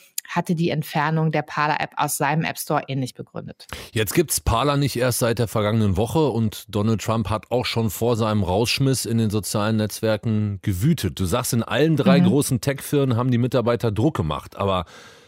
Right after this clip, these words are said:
Speaker 2: was war jetzt das wirklich Entscheidende? Also der Druck der Mitarbeiter oder das, die Republikaner sind abgewählt, es wird einen neuen U-S-Präsidenten geben,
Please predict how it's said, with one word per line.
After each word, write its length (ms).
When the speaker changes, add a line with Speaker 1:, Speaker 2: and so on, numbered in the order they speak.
Speaker 2:
was 420
war 100
jetzt 120
das 160
wirklich 300
Entscheidende? 500
Also 140
der 140
Druck 200
der 120
Mitarbeiter 840
oder 380
das, 460
die 80
Republikaner 640
sind 460
abgewählt, 800
es 160
wird 180
einen 140
neuen 220
U-S-Präsidenten 800
geben, 320